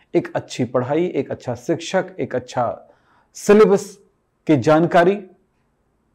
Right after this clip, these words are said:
किस तरह के प्रश्न आते हैं एग्जाम में, उनकी जानकारी, टेस्ट दिला करके अपने आप को परखना और सही नोट्स की जरूरत है।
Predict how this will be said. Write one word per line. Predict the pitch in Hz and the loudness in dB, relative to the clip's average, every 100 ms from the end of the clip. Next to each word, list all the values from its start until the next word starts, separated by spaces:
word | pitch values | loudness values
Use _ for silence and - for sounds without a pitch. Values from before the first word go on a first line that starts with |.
| _ _ _ _ _ _ _ _ _ _ | _ _ _ _ _ _ _ _ _ _
किस | 226 226 233 | 4 4 6
तरह | 240 | 6
के | 202 233 | 6 4
प्रश्न | 208 202 202 | 4 4 4
आते | 208 208 247 | 2 4 4
हैं | 240 | 6
एग्जाम | 208 143 170 175 | 4 2 2 2
में, | 170 165 165 _ _ _ _ _ | 0 -6 -12 _ _ _ _ _
उनकी | 208 202 202 190 | 2 2 6 4
जानकारी, | 147 147 147 147 139 180 - _ _ _ _ _ _ _ _ _ _ _ _ _ _ _ _ | 4 -2 -2 -2 -2 -6 -14 _ _ _ _ _ _ _ _ _ _ _ _ _ _ _ _
टेस्ट | 220 226 165 | 4 6 6
दिला | 202 202 202 | 6 8 6
करके | 208 196 226 | 4 4 4
अपने | 170 170 190 | 4 2 0
आप | 180 165 160 | 4 4 2
को | 156 160 | 0 0
परखना | - 160 175 180 196 - _ _ _ _ _ _ _ _ _ _ _ _ _ _ _ _ _ _ - | 4 4 4 0 -4 -8 _ _ _ _ _ _ _ _ _ _ _ _ _ _ _ _ _ _ 4
और | 165 156 147 - _ | 6 6 2 -8 _
सही | - - 156 170 | -6 -2 0 -2
नोट्स | 147 131 147 117 - - | -2 2 4 2 -2 -10
की | 127 | -8
जरूरत | 95 101 - - | -8 -10 -14 -18
है। | - | -18